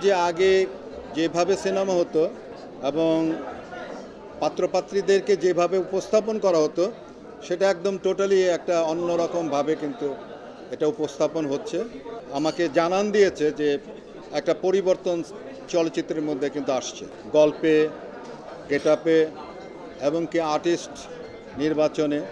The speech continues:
এই জিনিসগুলো কিন্তু আমার কাছে মনে হচ্ছে এবং এটা একটা ভালো দিক আমি মনে করি। কারণ হলো গিয়ে চলচ্চিত্র নিয়ে সবসময় একটা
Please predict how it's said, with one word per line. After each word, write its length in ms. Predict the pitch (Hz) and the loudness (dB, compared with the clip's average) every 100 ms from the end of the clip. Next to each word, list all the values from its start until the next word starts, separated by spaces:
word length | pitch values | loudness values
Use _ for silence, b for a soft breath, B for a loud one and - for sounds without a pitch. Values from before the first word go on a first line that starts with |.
| - - - - - - | -12 -16 -18 -18 -14 -4
এই 120 | 156 | -2
জিনিসগুলো 580 | 143 156 160 147 156 156 | 0 0 0 0 0 0
কিন্তু 280 | 160 143 143 | 0 -2 -2
আমার 180 | 139 | -2
কাছে 220 | 135 131 135 | -2 -2 -2
মনে 200 | 147 135 | 0 0
হচ্ছে 600 | 113 - - - - 151 | -4 -8 -12 -12 -2 2
এবং 220 | 170 185 | 2 2
এটা 280 | 190 208 202 | 4 8 8
একটা 340 | 202 - 170 - 131 | 6 0 0 -2 -4
ভালো 280 | 139 160 190 | 2 4 6
দিক 240 | 180 170 | 6 4
আমি 140 | 156 151 | 2 0
মনে 240 | 139 135 131 | 0 -2 -2
করি। 180 | 143 233 - - - | -2 -2 -6 -4 2
কারণ 260 | 156 170 | 4 4
হলো 160 | 175 175 | 4 4
গিয়ে 120 | 175 | 2
চলচ্চিত্র 480 | 180 175 170 180 175 | 4 2 2 -2 -2
নিয়ে 320 | 175 175 175 170 - - - - | -2 0 0 0 -6 -14 -14 -2
সবসময় 380 | 180 185 185 180 | 0 0 0 0
একটা 300 | 170 180 | 2 2